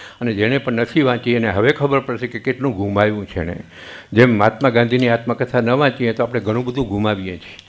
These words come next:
યોગી કથામૃત ન વાંચીએ તો આપણે કેટલું બધું ગુમાવીએ છીએ,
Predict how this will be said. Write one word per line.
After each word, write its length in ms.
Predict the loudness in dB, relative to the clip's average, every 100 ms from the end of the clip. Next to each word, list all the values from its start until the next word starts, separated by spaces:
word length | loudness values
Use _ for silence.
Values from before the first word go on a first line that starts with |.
| -20 -20 -20 _
યોગી 260 | 2 4 2
કથામૃત 580 | 0 0 0 2 -2 0
ન 60 |
વાંચીએ 400 | 2 2 2 0
તો 120 | 2 0
આપણે 180 | -2
કેટલું 280 | -6 -4 -4
બધું 200 | -2 -2
ગુમાવીએ 500 | 0 2 4 4 0
છીએ, 320 | -2 -8 -18